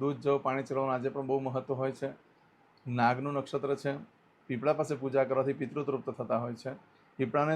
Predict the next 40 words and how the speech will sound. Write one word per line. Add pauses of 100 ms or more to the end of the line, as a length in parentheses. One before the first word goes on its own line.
દૂધ
જવ (120)
પાણી
ચડાવવાનો
જે
એક
ટાઈમ
હોય
છે,
બપોરે
બાર
વાગ્યા
સુધીમાં
ચડાવો, (120)
પછી
મોડેથી
ન
ચડાવવું, (480)
ચોખ્ખું
પાણી
મહાદેવને
ચડાવી
દેવું. (920)
આ (640)
પાણી
ચડાવવાનું
બહુ
જ
મહત્ત્વ
છે, (380)
ખાસ (100)
કરીને
ચૈત્ર
મહિનો
ચાલે
છે
એટલા
માટે (200)
ખાસ
ચડાવજો.